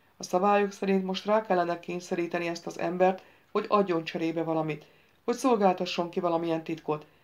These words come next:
de tudta, hogy a gyerekről szóló történet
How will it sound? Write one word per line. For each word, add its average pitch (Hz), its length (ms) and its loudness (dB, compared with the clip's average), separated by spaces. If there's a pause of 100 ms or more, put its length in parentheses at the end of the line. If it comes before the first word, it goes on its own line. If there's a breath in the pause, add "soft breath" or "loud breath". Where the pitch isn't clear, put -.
(220 soft breath)
de 170 160 -6
tudta, 202 480 0 (320 loud breath)
hogy 175 140 0
a 180 40 0
gyerekről 220 500 0
szóló 196 500 2 (120)
történet 190 680 2